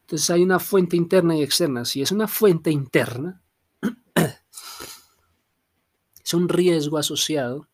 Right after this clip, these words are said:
a la operación. Es una capacidad, es una situación particular en la entidad estatal.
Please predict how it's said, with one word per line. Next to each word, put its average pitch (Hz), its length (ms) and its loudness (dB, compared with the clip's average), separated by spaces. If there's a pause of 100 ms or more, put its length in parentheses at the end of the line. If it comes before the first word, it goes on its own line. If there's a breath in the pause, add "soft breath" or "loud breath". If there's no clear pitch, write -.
a 151 120 -4
la 143 180 -2
operación. 143 720 -6 (1040)
Es - 80 -14
una 240 180 -2
capacidad, 127 680 -6 (920 soft breath)
es - 100 -12
una 220 140 -2
situación 143 580 -4
particular 131 540 -10
en 165 160 -6
la 143 100 -4
entidad 135 380 -4
estatal. 143 500 -10